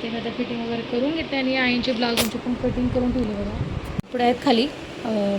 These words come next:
फिटिंग वगैरे करायचे आणि हे शिलाई मारायची आणि फिटिंग करायचे कपडे पिशवीत आहे. हे बघा यात कपडे आहेत, हे फिटिंग करायचे आहेत मला. आणि हे बघा इथेही कपडे मी काढून ठेवले, याचे मला गोधडी शिवायचे. मी त्या दिवशी कपाट आवरलं, actually कपाट आवरलं की एक दोन कपडे निघतातच,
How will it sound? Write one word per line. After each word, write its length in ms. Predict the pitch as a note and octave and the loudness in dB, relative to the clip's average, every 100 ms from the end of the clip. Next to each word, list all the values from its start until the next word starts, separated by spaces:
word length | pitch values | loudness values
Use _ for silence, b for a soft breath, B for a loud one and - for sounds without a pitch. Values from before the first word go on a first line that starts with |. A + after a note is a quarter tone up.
| G3 | 2
फिटिंग 280 | A3+ A3 G#3+ | 2 2 4
वगैरे 240 | G#3+ G#3+ | 4 2
करायचे 340 | G#3+ A3 - | 2 0 0
आणि 160 | C4+ B3+ | 0 4
हे 140 | B3 | 4
शिलाई 280 | A#3+ B3+ A#3+ | 4 4 6
मारायची 300 | A#3+ A3+ G3+ | 6 4 4
आणि 120 | C#4+ | 2
फिटिंग 280 | E4+ D#4+ C#4 | 2 2 6
करायचे 220 | C#4+ C#4 | 6 4
कपडे 240 | C#4 C#4 C#4 | 0 -4 -2
पिशवीत 340 | C4+ B3 C4 A#3 | 0 2 2 4
आहे. 100 | C4 | 2
हे 680 | - - - - - A#3+ | 0 -4 -10 -10 -4 0
बघा 100 | A#3 | 2
यात 100 | A#3 A#3 A#3+ | 0 0 -4
कपडे 240 | G#3+ B3 | -2 2
आहेत, 220 | B3 A#3+ | 4 4
हे 140 | B3+ B3+ | 2 2
फिटिंग 320 | C4 B3 B3+ | 0 0 2
करायचे 300 | C#4 A#3 A3+ | 2 2 0
आहेत 120 | G#3+ | -2
मला. 140 | G#3+ E4+ - B B B B B | -2 -4 -6 B B B B B
आणि 180 | A#3+ B3 | 2 6
हे 140 | B3 C#4+ | 8 10
बघा 140 | B3+ | 10
इथेही 260 | C4+ C4+ C4+ | 10 10 8
कपडे 280 | C4 B3 | 4 4
मी 100 | B3 | 4
काढून 220 | B3+ B3 B3 | 6 6 8
ठेवले, 160 | C4+ | 6
याचे 140 | B3+ B3+ | 6 4
मला 140 | C4+ | 2
गोधडी 400 | C4+ C4 A#3+ C#4 | 6 6 8 8
शिवायचे. 340 | D4+ C4 B3 | 8 6 6
मी 100 | A#3+ | 2
त्या 80 | B3+ | 4
दिवशी 200 | B3+ - | 2 2
कपाट 300 | - A#3+ A#3+ | -2 0 4
आवरलं, 300 | C4 A3+ G#3+ | 4 4 0
actually 400 | E4+ - C4 D4 | 0 2 4 6
कपाट 340 | E4 D#4 E4 D#4+ | 8 10 10 10
आवरलं 280 | D4+ D#4 | 10 8
की 120 | D#4+ D#4+ | 6 4
एक 120 | C#4 | 4
दोन 120 | D4+ | 4
कपडे 260 | D4+ D#4 D4 | 4 4 4
निघतातच, 560 | D4 B3 B3 C4+ - | 4 4 4 4 2